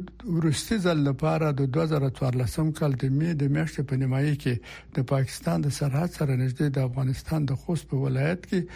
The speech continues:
لیدل شوی و. د خپلې لادرکۍ په وخت کې د یو کتاب لپاره پلټنه کوله چې ده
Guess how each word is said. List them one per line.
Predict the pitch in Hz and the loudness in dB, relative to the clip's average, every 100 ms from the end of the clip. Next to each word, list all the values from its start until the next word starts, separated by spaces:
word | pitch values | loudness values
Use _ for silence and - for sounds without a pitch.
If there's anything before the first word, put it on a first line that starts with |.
| - - - | -16 -6 0
لیدل | 127 127 120 - | 0 2 0 0
شوی | 156 131 120 | 0 0 0
و. | 135 - - - - - - - - - - - - - | -4 -12 -20 -20 -20 -20 -20 -20 -20 -20 -20 -20 -16 -2
د | 160 | -2
خپلې | - 208 202 185 | 0 0 2 2
لادرکۍ | 160 151 151 147 - 190 185 | 2 0 -2 -2 0 -2 0
په | 160 | 0
وخت | 165 175 - | 2 -2 -4
کې | 160 | -2
د | 143 139 | 0 2
یو | 135 135 | 0 -2
کتاب | 127 170 180 165 143 | -4 -2 -2 0 -2
لپاره | 139 170 170 170 | -2 -2 0 -2
پلټنه | - 139 135 156 143 131 | -2 -2 0 0 0 0
کوله | 143 135 131 123 - - - - | 0 0 2 0 -6 -18 -20 -10
چې | - 123 | -2 2
ده | 139 | 4